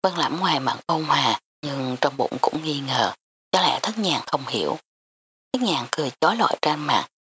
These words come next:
bên trong lại tức điên. Lại còn cho là nàng bản lĩnh kém như vậy mà không hiểu. Công hưu thư kia chắc chắn phải đọc mấy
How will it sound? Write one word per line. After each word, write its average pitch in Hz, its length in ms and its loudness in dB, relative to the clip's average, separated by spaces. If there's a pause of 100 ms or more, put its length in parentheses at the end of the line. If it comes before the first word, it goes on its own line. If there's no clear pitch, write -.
bên 170 200 0
trong 156 220 4
lại - 260 2
tức 175 180 4
điên. 139 320 -4 (680)
Lại 170 280 2
còn 147 160 0
cho 175 140 2
là 165 240 2
nàng 131 320 0
bản 120 220 4
lĩnh - 240 -2
kém 160 260 -2
như 165 180 -2
vậy 123 240 -2 (260)
mà 160 320 0
không 139 140 -2
hiểu. - 280 -2 (680)
Công 156 240 -2
hưu 151 200 -2
thư 143 300 -4
kia 135 240 0 (260)
chắc - 100 0 (120)
chắn 151 240 0 (420)
phải 175 100 4
đọc - 160 -4
mấy 139 220 0